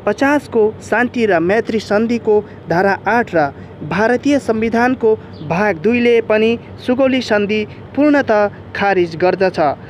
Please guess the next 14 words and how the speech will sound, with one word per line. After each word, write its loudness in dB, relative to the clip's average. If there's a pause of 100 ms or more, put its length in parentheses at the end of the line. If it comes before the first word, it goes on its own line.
(160)
तर 4
पनि 2
भारतले 0 (440)
यस्तो 2 (480)
पालना 2 (340)
गर्दैन। 2 (880)
यसै 2
सम्बन्धमा 2 (340)
जिल्ला 2
पुलिसलाई 0 (180)
यसको 2 (540)
विषयको 2
जानकारी 2
माग्न 0